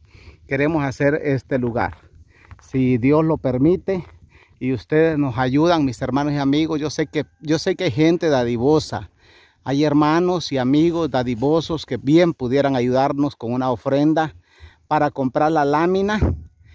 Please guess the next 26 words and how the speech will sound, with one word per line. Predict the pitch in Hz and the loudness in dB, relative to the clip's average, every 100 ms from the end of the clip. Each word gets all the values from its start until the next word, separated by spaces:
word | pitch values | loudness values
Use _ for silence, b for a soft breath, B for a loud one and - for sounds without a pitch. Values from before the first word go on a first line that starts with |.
| b b | b b
y | 139 147 | -4 -2
para | - 139 135 | 0 0 0
comprar | - 123 139 139 | -2 -4 0 0
lo | 156 | 0
que | - 139 | -2 -2
es | |
la | 143 | 0
madera | 131 120 143 160 180 170 - - - B B B B B - | 0 0 2 2 2 0 -4 -6 -14 B B B B B -10
y | 127 131 | -6 -4
para | 131 123 117 113 | -2 0 0 -2
poner, | - 120 120 139 147 143 139 - | -4 -2 0 0 0 -2 -4 -4
eh, | 135 123 | -2 -4
poder | 110 127 135 143 | -2 -2 2 0
hacer | 123 143 135 | 0 -2 -2
aquí | 120 - 143 156 | -4 -4 -2 -2
lo | 135 120 | -4 -8
que | - 123 143 | -6 -4 -4
es | - - - B B B | -6 -10 -12 B B B
una | 135 156 143 | 2 2 2
casa | - 135 143 - 135 | -2 -4 -4 -6 -6
de | 117 110 | -4 -4
oración, | 107 98 - 165 131 104 98 - - | -6 -8 0 2 2 0 -8 -14 -12
una | 113 120 | -8 -4
casa | 131 123 131 | -2 -2 -2
de | 117 | -2
retiro. | 110 - 143 160 175 | -4 -2 2 2 0